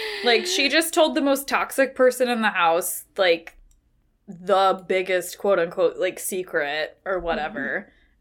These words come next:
Speaker 1: And then was just like, "So I'm coming here to have the moral high ground that I've heard some shit about you."
Speaker 2: Mm-hmm.
Speaker 1: And I just, like,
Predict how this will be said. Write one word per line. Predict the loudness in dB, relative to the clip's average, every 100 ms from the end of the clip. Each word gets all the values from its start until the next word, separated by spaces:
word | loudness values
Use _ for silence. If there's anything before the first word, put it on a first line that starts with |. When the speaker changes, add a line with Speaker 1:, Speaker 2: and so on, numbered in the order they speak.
| -4
Speaker 1:
And | -4 -2
then | -4 -4
was | -6 -6
just | -8 -2
like, | 0 0 -2
"So | 0 2 2 0
I'm | -2 -2
coming | -8 -8 -8
here | -8 -4 -4
to | -4
have | -4 0
the | 2
moral | 0 0 -2
high | -2 -6
ground | -4 -2 -2
that | -2
I've | -2 -2
heard | -4 -6
some | -4 -4
shit | -2 -2
about | 0 0 0 -2
you." | -2 -2 0 -2 -4 _ _ -16
Speaker 2:
Mm-hmm. | -16 -14 -16 -18 -20 _ _ _ _ _ -20 _
Speaker 1:
And | -4 0 2 2 -2 -6
I | -6
just, | -4 -4 -2
like, | -4 -4